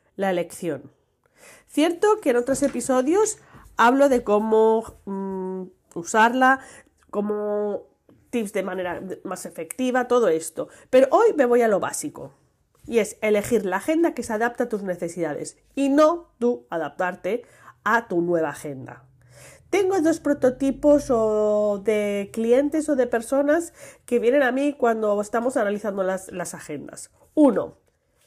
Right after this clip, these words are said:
el complicado, que es aquel que tiene una agenda que es asfixiante,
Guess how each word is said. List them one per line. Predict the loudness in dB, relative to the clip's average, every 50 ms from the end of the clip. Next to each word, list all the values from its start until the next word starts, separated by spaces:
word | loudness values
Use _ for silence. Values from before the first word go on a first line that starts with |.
| _ _ _ _ _ -2
el | 0 0 0 0
complicado, | 0 -2 -2 -2 -4 -4 0 0 0 2 2 0 -2 -4 -8 _ -20 -20 _ _ _ _ _ _ _ _ 0
que | 0 0
es | 2 2
aquel | -2 -2 -2 -4 -4 -4 -4
que | -6 -8 -4
tiene | -2 2 4 6
una | 6 4 4
agenda | 0 -2 -2 -4 -2 -2 -4 -4 -4
que | -4 -4 -4
es | -2 -4
asfixiante, | -6 -6 -8 -10 -8 -8 -8 -6 -6 -4 -2 -2 -2 -4 -6 -8 -10 -12 -12